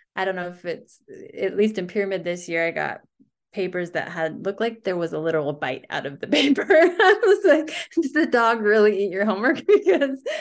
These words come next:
and then they're formatting, some of them would just handwrite and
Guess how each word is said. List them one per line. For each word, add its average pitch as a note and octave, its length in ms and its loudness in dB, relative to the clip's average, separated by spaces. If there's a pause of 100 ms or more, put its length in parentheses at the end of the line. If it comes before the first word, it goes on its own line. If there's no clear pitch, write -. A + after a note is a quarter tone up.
(340)
and B3 220 0
then A#3+ 280 -2
they're A3 300 -2
formatting, A3 480 -6
some G#3+ 240 -8
of G#3 100 -8
them G3 200 -10
would F3+ 120 -12
just F3 200 -8
handwrite G3 680 -2
and D#3+ 400 -10